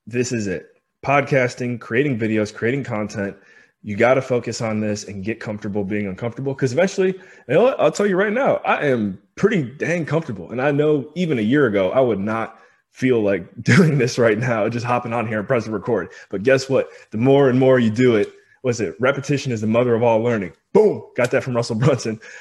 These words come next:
Um, and imagination, like, that's actually one that a lot of us can practice without realizing it. Ever hear of meditation,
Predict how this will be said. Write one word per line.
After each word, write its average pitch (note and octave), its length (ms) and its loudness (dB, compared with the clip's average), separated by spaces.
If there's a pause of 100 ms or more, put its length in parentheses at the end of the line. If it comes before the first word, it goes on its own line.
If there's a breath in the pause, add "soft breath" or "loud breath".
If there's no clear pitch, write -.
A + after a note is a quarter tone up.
(140 loud breath)
Um, A#2+ 500 0 (340 soft breath)
and C3 120 -2
imagination, B2+ 920 0
like, A2 240 -2 (120)
that's F#3 220 2
actually D3 260 0
one B2 200 -2
that G#2 120 0
a - 20 -2
lot G#2 180 0
of F#2+ 60 -8
us F2+ 120 -14
can A2+ 280 -8
practice G2 380 -8
without G2+ 240 -10
realizing F#2+ 420 -6
it. - 160 -20
Ever G2+ 160 -12
hear C3+ 220 -4
of B2 280 -6 (320 loud breath)
meditation, C#3 680 -4